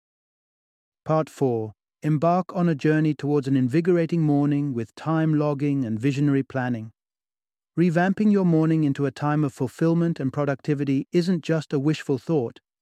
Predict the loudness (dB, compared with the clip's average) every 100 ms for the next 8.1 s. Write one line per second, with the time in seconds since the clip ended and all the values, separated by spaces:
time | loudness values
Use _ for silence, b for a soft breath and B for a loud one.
0 | _ _ -6 -6 -6 -2 -2 -2 -2 -4
1 | -4 -2 -2 0 -4 -6 -6 -6 -6 -12
2 | -20 _ _ _ _ _ _ _ _ _
3 | _ _ 4 4 2 -2 -2 2 2 2
4 | 0 -4 -2 0 0 -2 -2 -2 0 -2
5 | -2 -2 0 -2 -2 -6 -4 -2 0 0
6 | 0 0 -2 -4 -6 -12 _ _ _ _
7 | _ _ _ _ _ -2 0 0 0 -2
8 | -4